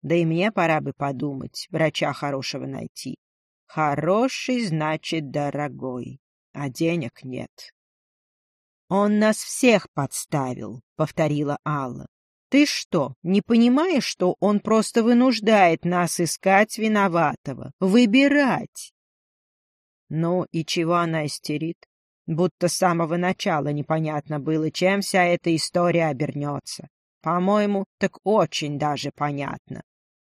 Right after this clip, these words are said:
Но чтобы проверить, нужно задать вопрос. «А мы разве уже не выбрали?» «Но ведь ситуация изменилась,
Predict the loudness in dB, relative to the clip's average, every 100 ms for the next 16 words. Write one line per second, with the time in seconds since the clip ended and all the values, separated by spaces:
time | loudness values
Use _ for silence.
0 | _ 0 0 -2 -2 -4 -2 0 2 2
1 | 0 -2 -2 -2 0 -2 -4 -4 -6 -6
2 | -8 -8 -10 -10 -12 -12 -12 -16 -18 _
3 | _ _ _ _ _ _ _ _ _ -4
4 | 0 2 2 4 4 2 0 0 2 0
5 | 2 2 2 2 2 0 -2 -4 -8 -14
6 | _ _ _ _ _ _ _ _ _ 2
7 | 4 4 2 4 2 6 6 6 4 2
8 | 0 0 0 0 0 -2 -6 -8 -12